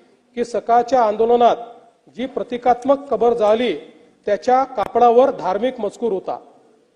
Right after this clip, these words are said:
अत्तरोळमधील नमाज आटोपून दोन-, दोनशे ते अडीचशे चा जमाव हा त्या ठिकाणी तयार झाला आणि नारे देऊ लागला. याच लोकांनी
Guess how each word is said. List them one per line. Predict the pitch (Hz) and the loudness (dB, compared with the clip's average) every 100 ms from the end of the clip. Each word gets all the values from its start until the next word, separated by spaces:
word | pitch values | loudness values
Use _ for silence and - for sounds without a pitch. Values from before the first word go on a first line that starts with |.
| _ | _
अत्तरोळमधील | 190 - - 262 262 262 240 254 269 262 - | -12 -8 0 4 6 6 2 0 -2 -4 -6
नमाज | 190 208 247 233 | -6 0 2 2
आटोपून | 233 240 262 269 - - _ | -2 -2 -2 -2 -6 -18 _
दोन-, | 156 180 233 233 - | -10 -2 -2 -4 -12
दोनशे | 170 208 247 240 | -8 -6 -2 0
ते | 240 | 0
अडीचशे | - 233 254 240 - - - - _ _ _ _ _ _ _ _ - | -2 -4 0 0 0 -10 -18 -20 _ _ _ _ _ _ _ _ -2
चा | 226 | 0
जमाव | 220 202 247 185 - - 196 | 0 2 4 4 2 -6 -6
हा | |
त्या | 208 220 | -2 -2
ठिकाणी | 220 226 233 233 | 0 0 0 2
तयार | 220 240 | 2 4
झाला | 208 233 | 2 4
आणि | 233 233 233 - - - _ | 4 2 0 -6 -18 -20 _
नारे | 185 196 233 | -6 0 0
देऊ | 226 226 | 2 0
लागला. | 196 165 139 - - _ _ _ _ _ | 0 -2 -6 -10 -20 _ _ _ _ _
याच | 175 233 247 | 0 0 2
लोकांनी | 240 226 240 240 269 | -4 0 0 0 -2